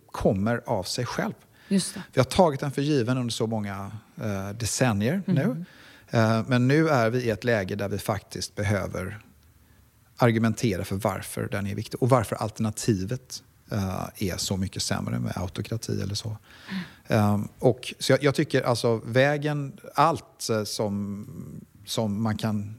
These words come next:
Speaker 1: eller det viktigaste man kan göra för att skydda demokratin, det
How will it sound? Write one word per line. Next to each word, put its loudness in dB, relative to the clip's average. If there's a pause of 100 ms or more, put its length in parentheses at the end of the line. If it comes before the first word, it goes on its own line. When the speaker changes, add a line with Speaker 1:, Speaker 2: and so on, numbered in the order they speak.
Speaker 1:
eller 4
det 8
viktigaste 2
man 4
kan 2
göra 4
för 0
att -8 (360)
skydda 4 (400)
demokratin, 0
det -6